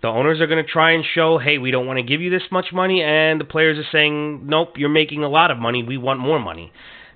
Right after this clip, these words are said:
That's exactly what's going on, and it's gonna be like that until the very last minute when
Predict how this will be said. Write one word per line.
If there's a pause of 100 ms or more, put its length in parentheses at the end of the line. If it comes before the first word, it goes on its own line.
That's
exactly
what's
going
on,
and (260)
it's
gonna
be
like
that
until
the
very
last
minute
when